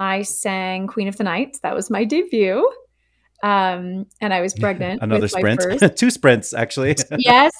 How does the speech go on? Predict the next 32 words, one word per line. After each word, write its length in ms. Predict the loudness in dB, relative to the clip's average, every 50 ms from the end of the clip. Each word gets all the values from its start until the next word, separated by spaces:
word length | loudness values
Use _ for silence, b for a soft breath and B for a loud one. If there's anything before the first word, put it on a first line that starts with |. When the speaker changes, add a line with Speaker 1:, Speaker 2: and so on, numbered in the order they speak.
| -12 -14 -4
Speaker 1:
that, 340 | 0 2 4 4 2 2 -2
that's 180 | -6 -6 -4 -4
right. 380 | -4 -2 -2 -2 -4 -4 -8 -12 _ _ _ -20 -20 -16 -10 -4
Two 220 | -2 0 0 0
sprints 320 | -2 -2 -4 -4 -4 -4
in 100 | -4 -4
one 160 | -2 -2 -2 -2
night. 300 | -2 -2 -2 -2 -2 -2
That's, 280 | -2 -2 -2 -4 -8 -6
that 220 | -4 -4 -4 -4
role 180 | -4 -6 -4 -4
is. 240 | -4 -6 -6 -8 -12 B B B B B B B _ -2
Um, 440 | -2 0 0 -2 -4 -4 -6 -8 -10 _
and 140 | -8 -6 -4
I 80 | -2 -2
was 180 | -2 -4 -6
pregnant 400 | -6 -6 -6 -4 -4 -4 -6 -6
with 160 | -8 -8 -6 -4
my 100 | -4 -4
first 420 | -4 -6 -6 -6 -6 -8 -10 _ _ -10
baby 540 | -8 -6 -4 -4 -4 -4 -4 -6 -6 -6 -6 -8 -8
at 140 | -10 -8 -6
that 180 | -6 -6 -8 -8
time 280 | -10 -10 -8 -8 -8
as 120 | -10 -10 -8
well. 340 | -6 -4 -4 -4 -6 -6 b b b b b b b b b -4
Um, 500 | 0 0 2 2 0 0 -2 -4 -4 -6 -8 _ _ _ _ _ _ _
and 160 | -4 -4 -2 0
then 320 | 0 0 2 0 -2 -2 -2
I 120 | -2 -4
came 460 | -4 -4 -8 -6 -4 -2 -2 -2 -2
back 480 | -2 -2 -2 -2 -2 -4 -6 -8 -10 -12